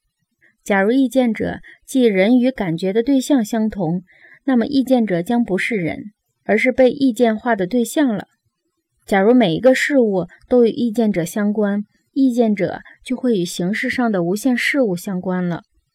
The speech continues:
一切意见中最确实的是，矛盾的陈述不能同时为真。对于认为他们能够为真的人有什么结果相随，以及他们为何会认为如此，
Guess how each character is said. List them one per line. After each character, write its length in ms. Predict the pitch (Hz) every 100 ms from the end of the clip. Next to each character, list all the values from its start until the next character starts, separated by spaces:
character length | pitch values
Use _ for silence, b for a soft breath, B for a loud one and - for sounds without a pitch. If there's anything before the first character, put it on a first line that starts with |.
| _ _ _ _ _
一 160 | 220
切 240 | 240 302 269
意 160 | 247
见 240 | 220 226 220
中 240 | 226 233
最 180 | - 262
确 280 | - 294 220
实 180 | -
的 160 | 170 185
是， 320 | - 208 175 b b b _
矛 260 | 196 196
盾 160 | 240 285
的 80 | 214
陈 260 | - 180
述 240 | 208 262 185
不 180 | - 269
能 160 | 214
同 220 | 214 208
时 140 | 220 202
为 180 | 175 175
真。 380 | 185 196 202 - _ _ _ _ _ _ _ -
对 140 | 269
于 80 | 254
认 180 | 277 254
为 160 | 214
他 160 | 233 262
们 120 | 247
能 160 | 190 214
够 300 | 254 214 180 b b
为 140 | 214 233
真 280 | 285 294
的 120 | 269 196
人 340 | 165 175 -
有 140 | 190
什 140 | 185 -
么 140 | 233
结 180 | 240 220
果 160 | 233 -
相 260 | - 220
随， 400 | 226 - 165 - - _ _ _ _ -
以 140 | 190
及 120 | 214
他 180 | 240 262
们 180 | 262 269
为 120 | 311
何 200 | 254 196
会 160 | 196 214
认 200 | 208 185
为 120 | 190
如 260 | 180 185
此， 280 | 214 - -